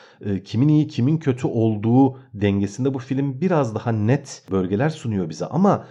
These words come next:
insanların, buradaki karakterlerin karşısına çıkan sorunu çözme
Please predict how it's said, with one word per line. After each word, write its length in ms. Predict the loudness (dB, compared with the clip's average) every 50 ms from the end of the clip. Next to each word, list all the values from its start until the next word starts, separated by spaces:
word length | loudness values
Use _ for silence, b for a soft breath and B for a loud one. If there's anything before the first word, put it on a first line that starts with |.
| B B B
insanların, 840 | -8 -6 -6 -6 -6 -4 -2 -2 0 2 2 2 2 2 0 -2 -6 _ _ _ _ _ _ _ _ -8
buradaki 280 | -8 -8 -8 -8 -6
karakterlerin 600 | -2 0 0 0 0 -2 -2 -2 0 0 0 -2 -2
karşısına 520 | -4 -4 -4 -4 -4 -4 -4 -4 -4 -4 -4
çıkan 260 | -6 -4 -2 -2 -2
sorunu 500 | -2 -2 -2 0 0 0 0 0 -2 -6
çözme 960 | -8 -8 -2 0 2 2 2 0 -4 -4 -4 0 2 4 6 6 4 2 B